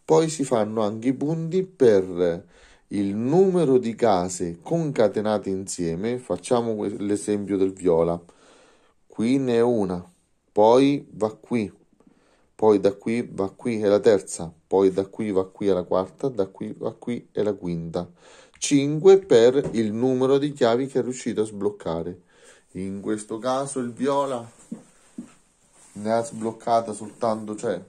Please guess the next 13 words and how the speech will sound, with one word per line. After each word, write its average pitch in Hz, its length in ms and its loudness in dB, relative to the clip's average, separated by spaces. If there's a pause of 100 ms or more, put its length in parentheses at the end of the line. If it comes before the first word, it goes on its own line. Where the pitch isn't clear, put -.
ci - 100 -10
ha 113 60 2
sbloccata 104 500 -4
solo 101 240 -4
quella 98 240 -2
base, 95 380 0
quindi 139 220 -8
farà 98 280 -4
cinque 143 320 -8
per 139 140 -2
uno, 123 200 -8
cinque. 85 480 -12 (640)
Se - 460 -6